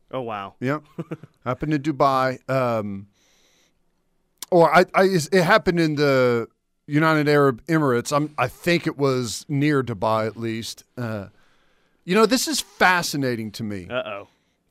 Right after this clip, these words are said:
Speaker 2: Uh, well, there's no uh-oh. It's just that, number one, we gotta stop with, like, the falsely imprisoned thing.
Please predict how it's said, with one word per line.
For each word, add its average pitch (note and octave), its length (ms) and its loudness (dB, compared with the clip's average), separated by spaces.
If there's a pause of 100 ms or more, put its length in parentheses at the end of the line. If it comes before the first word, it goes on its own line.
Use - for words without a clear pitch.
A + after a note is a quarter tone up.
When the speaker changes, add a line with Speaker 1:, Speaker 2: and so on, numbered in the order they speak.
(340)
Speaker 2:
Uh, F3 80 -2 (120)
well, A#3 420 4 (120)
there's A3+ 340 -4
no B3 160 4
uh-oh. F#3 580 4
It's G3 220 2
just - 340 2
that, G3 260 0 (2250)
number A3+ 300 4
one, F#3+ 460 0 (100)
we F3+ 140 2
gotta A#3 280 2
stop - 720 2
with, F3+ 240 -2
like, D#3+ 280 2
the D#3 120 2
falsely E3+ 640 2
imprisoned D#3+ 640 -2
thing. F#3 480 -2